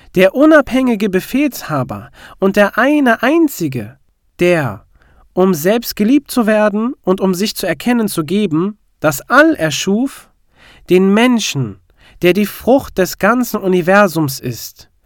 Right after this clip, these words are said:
und die Dankbarkeit und die Anbetung, die die größte Frucht des Menschen ist, dies in die Hände eines anderen geben?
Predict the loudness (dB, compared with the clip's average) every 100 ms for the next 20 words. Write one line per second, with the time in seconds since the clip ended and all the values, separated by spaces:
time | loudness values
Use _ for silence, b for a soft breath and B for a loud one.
0 | B B B -2 0 0 2 2 0 0
1 | -2 0 -2 -2 -2 -2 0 0 0 0
2 | 0 -2 -2 -6 -12 -14 b b b b
3 | b -2 -2 -2 -4 0 2 2 -2 -4
4 | -6 -2 -2 0 -4 -4 -2 0 2 0
5 | -2 -4 -2 -4 -8 -16 _ _ _ -6
6 | -2 2 4 2 2 2 2 2 2 4
7 | 2 2 0 -2 0 0 2 2 0 0
8 | 0 0 0 -6